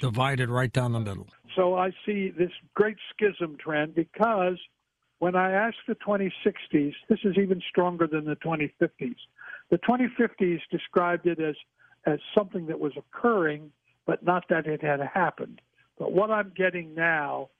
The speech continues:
Speaker 2: is the United States still exists. It is still, uh, uh, there's still a federal government, but real power has devolved down to the states or groups of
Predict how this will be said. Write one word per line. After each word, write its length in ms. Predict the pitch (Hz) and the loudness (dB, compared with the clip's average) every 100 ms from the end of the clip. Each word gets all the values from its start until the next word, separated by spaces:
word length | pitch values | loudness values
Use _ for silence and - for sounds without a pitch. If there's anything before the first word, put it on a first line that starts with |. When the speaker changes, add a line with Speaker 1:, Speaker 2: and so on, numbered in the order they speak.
| _ _ - | _ _ 0
Speaker 2:
is 240 | 165 160 - 170 | 2 2 -2 -2
the 60 | |
United 360 | 170 175 202 220 - | 0 0 0 -4 0
States 240 | 185 185 - | 2 2 -4
still 180 | - 180 | -2 0
exists. 480 | 202 - 147 165 - - - _ _ _ _ _ _ _ _ - - _ | 0 2 4 4 0 -14 -20 _ _ _ _ _ _ _ _ -20 -20 _
It 120 | 156 | 0
is 120 | 165 - - | 0 -2 0
still, 480 | 180 180 190 190 185 | 2 4 2 0 0
uh, 640 | 170 165 165 160 175 - | 0 2 0 -4 -10 -8
uh, 120 | 160 151 | -6 -2
there's 220 | 160 160 - | -2 -2 0
still 200 | 185 185 | 2 2
a 40 | |
federal 380 | - 180 175 185 | -2 -6 -2 -4
government, 520 | 180 165 147 156 190 - _ _ _ _ - | 0 0 0 -4 -6 -10 _ _ _ _ 0
but 180 | 170 175 | 0 2
real 300 | 208 233 233 | 4 2 2
power 480 | 175 170 175 175 | 0 0 0 -4
has 220 | 151 160 143 - | -6 -10 -12 -12
devolved 560 | 151 160 170 170 160 | -4 0 0 0 -2
down 320 | 156 156 156 - | -2 -2 -2 -6
to 80 | 147 | -6
the 100 | 143 - | -4 -2
states 360 | - 175 180 - - - _ _ _ - | 2 2 2 -6 -20 -20 _ _ _ 2
or 180 | 156 147 | 2 0
groups 320 | - 190 196 - | 0 0 0 -8
of 80 | - | -8